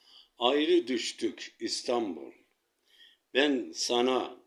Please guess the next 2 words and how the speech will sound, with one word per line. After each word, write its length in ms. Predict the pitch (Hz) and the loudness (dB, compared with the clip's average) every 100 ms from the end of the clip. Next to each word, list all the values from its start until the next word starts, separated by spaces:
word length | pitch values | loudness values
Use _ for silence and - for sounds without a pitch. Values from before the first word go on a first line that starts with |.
| - | -10
doyamadım. 680 | 107 127 143 101 65 - 71 _ _ _ _ _ _ _ _ _ _ _ - _ - - _ _ _ _ _ _ _ _ _ - | -2 0 -2 -4 -10 -18 -20 _ _ _ _ _ _ _ _ _ _ _ -20 _ -20 -20 _ _ _ _ _ _ _ _ _ -6
Altmışlardan 2000 | 135 135 - - - - - 147 175 - - - - - 123 131 120 147 143 104 | -4 -4 -6 -20 -20 -16 -6 2 2 4 0 0 -4 -4 -2 0 0 4 4 2